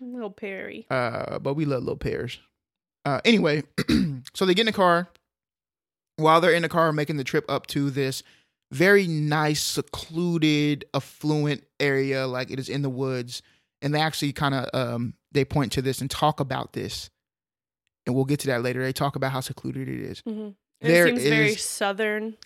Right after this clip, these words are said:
Speaker 2: Yeah, well, it's in Al-, it was shot in Alabama.
Speaker 1: Mm.
Speaker 2: It was filmed in Alabama, so yes.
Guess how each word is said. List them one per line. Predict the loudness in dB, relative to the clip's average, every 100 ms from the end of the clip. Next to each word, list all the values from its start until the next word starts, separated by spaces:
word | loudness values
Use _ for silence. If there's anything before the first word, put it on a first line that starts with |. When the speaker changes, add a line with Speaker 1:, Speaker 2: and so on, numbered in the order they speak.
| _
Speaker 2:
Yeah, | -2 -2 2
well, | 4
it's | 4
in | 4
Al-, | 2 2
it | 2
was | 4
shot | 4 4 4
in | 2
Alabama. | 0 0 -2 -6 -10 -16 -12
Speaker 1:
Mm. | -10
Speaker 2:
It | -10 -6
was | -2
filmed | 0 2
in | 0
Alabama, | -2 -4 -8 -10
so | -8 -6 -4
yes. | -6 -6 -10